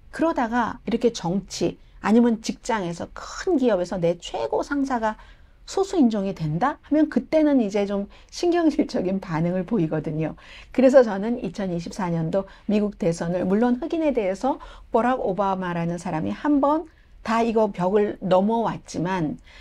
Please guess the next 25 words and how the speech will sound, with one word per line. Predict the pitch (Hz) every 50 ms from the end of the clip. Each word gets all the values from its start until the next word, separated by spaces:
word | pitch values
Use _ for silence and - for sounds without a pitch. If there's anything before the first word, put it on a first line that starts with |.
| - - -
그 | - - 311 320 311
오바마가 | 247 220 214 262 269 269 262 240 226 233 247 262 269
대통령을 | 269 214 196 - 226 220 214 196 190 196
할 | 233 226 220
때도 | - 202 180 190 196
흑인이라는 | - - 302 311 320 302 294 262 240 214 196 -
것 | - - - -
때문에 | - 170 165 175 185 208 220 233 - - - - - - - - - -
백인이 | 208 220 214 247 254 254 269 269 277
찍어줘서 | - - 339 320 339 320 285 277 254 247 254 240
대통령이 | 240 202 175 170 220 208 202 196 190 208 214
되기도 | - 202 180 170 185 196 196
했지만 | 190 185 185 - 190 190 202 226 226
경멸도 | - 208 220 240 269 269 269 269
많이 | 240 208 190 196 214 226
받았습니다. | 214 185 165 - - - - - - - - -
이번에는 | 240 240 277 294 277 277 269 285 285 285 277 -
게다 | - 226 214 226 220
대고 | 214 208 208 226 - -
여자잖아요. | 196 185 196 202 190 190 160 170 156 151 151 151 151 165 202 190 165 165 - - - - - -
그래서 | - 240 254 247 294 285 262
이것을 | - - - 202 180 214 233 233 - 247 214
넘을 | 160 165 160 175 196 220 220
수 | - - -
있는가? | 190 160 156 175 196 214 220 202 170 170 160 -